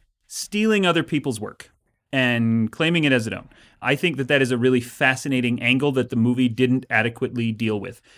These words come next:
When he is about to be called out on it,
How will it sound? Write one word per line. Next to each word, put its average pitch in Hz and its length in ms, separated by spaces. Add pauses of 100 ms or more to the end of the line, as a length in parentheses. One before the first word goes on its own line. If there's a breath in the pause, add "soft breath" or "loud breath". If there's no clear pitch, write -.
(160 soft breath)
When 123 180
he 147 200
is 120 240 (560)
about 175 640
to 220 100
be 190 140
called 196 480
out 196 200
on 117 200
it, - 260